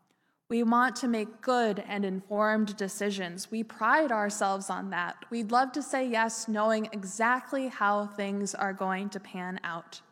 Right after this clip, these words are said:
But saying yes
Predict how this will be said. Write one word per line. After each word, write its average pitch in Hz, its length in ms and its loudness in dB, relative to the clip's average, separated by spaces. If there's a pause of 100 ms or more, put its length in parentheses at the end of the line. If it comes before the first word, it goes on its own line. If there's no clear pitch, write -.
(2250)
But 226 180 -2
saying 262 680 0
yes - 840 -8